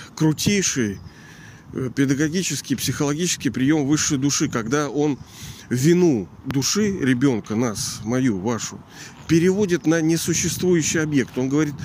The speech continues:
что это не вы виноваты, а, ну, э, ну, давай это будет вот этот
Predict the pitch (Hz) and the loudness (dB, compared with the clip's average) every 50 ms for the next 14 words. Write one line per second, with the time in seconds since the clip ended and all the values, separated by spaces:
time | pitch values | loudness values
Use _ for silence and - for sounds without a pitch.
0 | - - - - - - - 196 185 - 196 185 202 208 226 247 233 202 175 151 | -12 -12 -10 -8 -6 0 2 2 2 4 2 2 4 4 4 4 4 4 4 4
1 | 143 123 120 107 98 - 110 107 - - - - - - - - - - - - | 2 2 0 -2 -4 -6 -8 -10 -10 -12 -16 -20 -20 -20 -20 -20 -20 -10 -6 -4
2 | 170 175 160 - - - - - - - - - 151 156 170 185 180 175 175 - | -4 -2 -4 -6 -10 -16 -20 -20 -20 -20 -8 0 2 4 6 6 6 4 2 0
3 | - 170 160 151 147 143 139 135 127 120 123 143 143 139 127 123 127 123 - - | 0 2 4 4 4 4 2 2 -2 -4 -4 -2 0 0 2 2 0 -2 0 0
4 | 185 180 196 196 208 196 160 - 156 147 160 151 - 139 147 139 143 123 110 104 | 0 0 2 2 2 0 0 0 2 4 4 4 4 2 2 2 0 -2 -2 -4
5 | 92 | -8